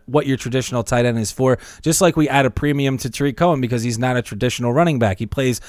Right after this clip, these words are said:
snaps out of the slot at wide receiver and does all these things and gets a target share that's much different than,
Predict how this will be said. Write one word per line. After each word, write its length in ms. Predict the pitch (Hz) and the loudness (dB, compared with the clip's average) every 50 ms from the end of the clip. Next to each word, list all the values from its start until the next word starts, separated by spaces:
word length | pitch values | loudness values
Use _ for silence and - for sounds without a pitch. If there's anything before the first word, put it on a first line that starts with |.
| - - - - | -20 -20 -16 -10
snaps 400 | - - 139 147 139 135 - - | -8 0 2 4 4 4 4 2
out 80 | 139 123 | 2 2
of 60 | 110 | 2
the 80 | 123 113 | -2 -2
slot 420 | - - - 139 160 160 143 113 | -4 -4 0 4 6 6 6 4
at 100 | 110 - | -2 0
wide 180 | 120 127 120 113 | 2 2 2 2
receiver 340 | 117 - - 180 185 143 139 | 0 -2 0 0 0 2 2
and 120 | 123 113 | 0 2
does 160 | 104 123 117 139 | 2 2 2 4
all 100 | 131 131 | 4 4
these 160 | 131 123 - | 2 0 0
things 240 | - 165 170 151 117 | 0 -2 -2 0 -2
and 80 | 120 110 | -2 -2
gets 160 | 123 123 - | -2 -2 -4
a 60 | 117 | -4
target 340 | - - 143 147 135 120 - | 0 2 2 2 2 -2 -4
share 160 | - 127 120 | -4 -2 -2
that's 160 | 113 107 - | -2 -4 -4
much 220 | 123 120 110 107 101 | -4 -4 -4 -2 0
different 300 | 131 151 - - 131 120 | 0 0 0 -2 -4 -2
than, 220 | 120 117 113 104 | 0 0 0 -2